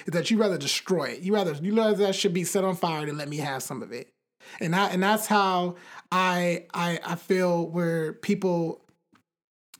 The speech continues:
in, in relation to, like, Squid Game and, and, and the way how opportunity is,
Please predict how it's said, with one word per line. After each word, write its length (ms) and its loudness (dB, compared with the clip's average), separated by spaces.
in, 200 4
in 140 2
relation 340 2
to, 100 -2
like, 160 -2
Squid 360 4
Game 400 0
and, 240 0
and, 260 0
and 140 2
the 40 0
way 180 2
how 220 2
opportunity 680 2
is, 300 -4